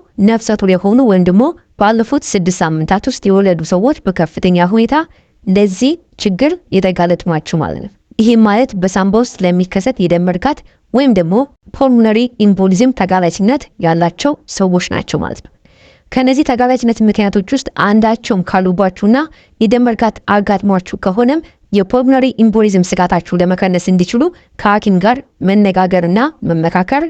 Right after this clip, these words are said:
ያስፈልጋል ማለት ነው። አሁን ደግሞ በቀጥታ ወደ ህክምናው እንመራለን። የፖልሞናሪ ኢምቦሊዝም ህክምናው የሚያተኩረው የደም መርጋቱ እንዳያድግና አዲስ የደም መርጋት እንዳይፈጠር መከላከሉ ላይ ነው።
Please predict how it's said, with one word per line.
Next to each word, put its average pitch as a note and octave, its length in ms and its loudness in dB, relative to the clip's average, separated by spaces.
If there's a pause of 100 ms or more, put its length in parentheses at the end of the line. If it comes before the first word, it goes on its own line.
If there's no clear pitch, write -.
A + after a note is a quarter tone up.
(140)
ያስፈልጋል D#3 640 -2
ማለት E2+ 260 -10
ነው። - 100 -20 (1160)
አሁን C#4+ 220 2
ደግሞ C4 280 2
በቀጥታ G3 420 -2 (300)
ወደ G3 180 2 (260)
ህክምናው G3+ 580 0 (140)
እንመራለን። E3 560 0 (360)
የፖልሞናሪ C#4+ 520 2
ኢምቦሊዝም B3 460 2
ህክምናው G#3 420 0
የሚያተኩረው F#3 640 0 (340)
የደም A3+ 220 2
መርጋቱ G#3 400 0 (200)
እንዳያድግና F#3+ 680 2 (200)
አዲስ G3 340 -2
የደም F3+ 220 0
መርጋት F3+ 340 -2 (120)
እንዳይፈጠር F#3+ 640 0 (220)
መከላከሉ F#3+ 640 0
ላይ D3+ 140 2
ነው። - 100 -6